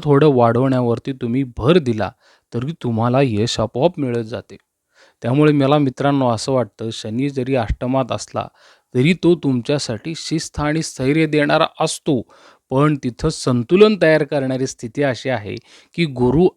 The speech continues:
लाभस्थानात येईल, त्यामुळे इच्छापूर्तीचे प्रबळ योग तयार होतात. राहू केतू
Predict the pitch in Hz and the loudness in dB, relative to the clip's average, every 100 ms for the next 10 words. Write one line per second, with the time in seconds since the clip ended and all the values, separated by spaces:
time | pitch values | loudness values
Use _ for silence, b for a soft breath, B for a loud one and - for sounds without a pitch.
0 | - 120 104 113 180 - 175 170 156 - | -6 -2 -2 4 2 2 -2 0 -2 -2
1 | 120 110 127 - 131 135 135 135 - - | -4 -4 -6 -6 -4 -2 -2 -4 -6 0
2 | 160 143 131 123 131 131 170 - b b | 0 2 -2 -2 -4 0 0 -2 b b
3 | b 151 143 208 170 143 - 117 107 95 | b 4 6 6 6 2 0 -8 -6 -8
4 | 95 - 135 143 b b b 123 120 123 | -12 -6 -4 -6 b b b 2 4 4
5 | 175 - 131 - | 2 0 -2 0